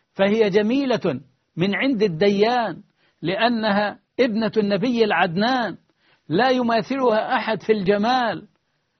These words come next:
هي، هي رضي الله عنها الذي خلقها ربها وسواها وجملها وزينها،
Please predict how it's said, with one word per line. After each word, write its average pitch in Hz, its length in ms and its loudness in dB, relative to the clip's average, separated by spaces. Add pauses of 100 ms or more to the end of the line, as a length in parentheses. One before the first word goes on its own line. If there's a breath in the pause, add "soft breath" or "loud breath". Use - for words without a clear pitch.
(140)
هي، 214 540 2
هي 233 380 2 (360)
رضي 233 360 2
الله 226 420 2
عنها 214 240 2
الذي 214 300 0
خلقها 220 600 2
ربها 220 500 4
وسواها 208 680 2
وجملها 208 760 2
وزينها، 196 800 0